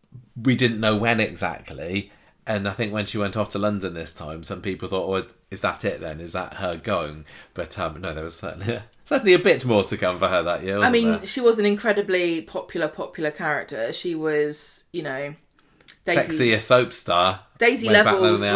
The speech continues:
Speaker 2: wasn't
Speaker 1: that
Speaker 2: she?
Speaker 1: award. Oh, yeah, yeah. She, she was, she was the
Speaker 2: Probably
Speaker 1: Charlotte
Speaker 2: even more
Speaker 1: Jordan
Speaker 2: popular
Speaker 1: of the
Speaker 2: than Daisy, 'cause she didn't
Speaker 1: Yeah.
Speaker 2: have s-, quite such a complicated, um, backstory as Daisy.
Speaker 1: Mm.
Speaker 2: You know, she, she didn't make as many bad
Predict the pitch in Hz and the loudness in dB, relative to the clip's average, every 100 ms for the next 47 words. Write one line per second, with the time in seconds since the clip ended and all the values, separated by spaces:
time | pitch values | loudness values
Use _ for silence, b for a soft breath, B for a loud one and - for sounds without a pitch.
0 | - 98 - 143 92 - - 139 98 98 | 2 2 0 -2 -2 -4 0 0 2 0
1 | 92 92 85 127 107 104 143 123 110 117 | 0 -2 -2 -2 -2 0 2 2 0 0
2 | 139 120 113 165 113 98 95 92 98 92 | 4 8 10 10 10 10 6 4 2 2
3 | 95 90 147 143 143 147 139 135 139 131 | 0 0 2 0 0 -2 -4 -2 -2 0
4 | 139 143 B B - 165 127 113 98 87 | -2 -2 B B -10 -6 -2 0 0 2
5 | 87 - - - - - 202 180 - - | 0 -2 -8 -12 -16 -2 2 2 0 -6
6 | - - - 175 160 - 160 156 156 151 | -10 -10 -10 -10 -8 -6 -6 -4 -4 -4
7 | 147 - B B B B B - 160 147 | -4 -12 B B B B B -6 -4 -4
8 | 147 160 _ 190 170 - - 156 143 139 | -6 -14 _ 0 0 -2 -4 -2 0 0
9 | 156 143 139 127 127 156 - 104 92 151 | 0 0 0 -8 -8 -10 -12 -10 -6 -6
10 | 135 147 175 170 208 185 160 160 156 160 | -6 -8 -10 -4 -4 -4 -2 -4 -4 -8
11 | 160 156 151 143 151 | -8 -2 0 0 -2